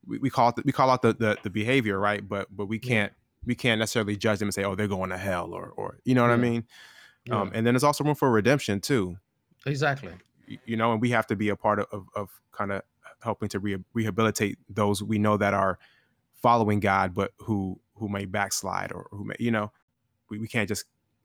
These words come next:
Speaker 1: cast them out if they are, if they are repentant and if they're willing to, to try to,
Speaker 2: Yeah.
Speaker 1: you know, move forward in godliness.
Speaker 2: Mm-hmm.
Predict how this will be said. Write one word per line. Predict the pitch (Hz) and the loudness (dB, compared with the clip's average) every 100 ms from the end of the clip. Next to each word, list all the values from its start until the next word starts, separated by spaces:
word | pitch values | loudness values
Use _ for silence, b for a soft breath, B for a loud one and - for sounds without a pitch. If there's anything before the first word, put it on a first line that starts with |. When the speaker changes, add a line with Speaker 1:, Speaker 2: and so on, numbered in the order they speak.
| _ | _
Speaker 1:
cast | - 110 - | -2 -2 0
them | 107 | 0
out | 107 98 | 2 0
if | 98 | -4
they | 107 101 | -4 -2
are, | 98 - | -2 -4
if | - | -8
they | 98 | -6
are | |
repentant | 95 101 120 104 98 92 | -6 -6 -6 -4 -6 -6
and | 98 - | -8 -10
if | 101 | -8
they're | 101 | -6
willing | 92 98 98 | -6 -6 -8
to, | - 95 98 - b b b b _ | -8 -8 -8 -10 b b b b _
to | 101 | -10
try | - 104 | -4 -2
to, | 98 | -2
Speaker 2:
Yeah. | 95 101 | -4 -6
Speaker 1:
you | 120 | -6
know, | 104 | -6
move | 98 101 | -6 -8
forward | - 98 98 92 | -6 -6 -6 -6
in | 92 95 | -10 -8
godliness. | 95 92 - - - - _ _ _ _ _ _ _ - | -6 -6 -6 -12 -16 -20 _ _ _ _ _ _ _ -12
Speaker 2:
Mm-hmm. | 113 104 | -12 -10